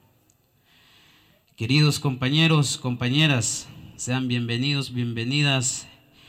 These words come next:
en nuestras tierras rebeldes del territorio de San Sebastián Bachajón.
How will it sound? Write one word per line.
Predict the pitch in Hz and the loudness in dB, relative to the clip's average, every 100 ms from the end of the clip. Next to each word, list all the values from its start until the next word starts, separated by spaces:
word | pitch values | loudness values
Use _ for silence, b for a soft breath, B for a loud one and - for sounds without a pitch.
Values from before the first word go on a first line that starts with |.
| B - | B -6
en | 120 | -2
nuestras | 123 120 | -2 -2
tierras | 123 139 135 123 | -2 0 0 0
rebeldes | 120 120 139 135 127 | 0 0 0 -2 -2
del | 120 | -4
territorio | 107 117 107 131 127 | -4 -6 -4 -4 -2
de | 120 | -2
San | 110 110 | -2 -6
Sebastián | 107 104 104 - 120 | -6 -4 -4 -4 -4
Bachajón. | 117 - 107 127 120 | -4 -6 -6 -4 -6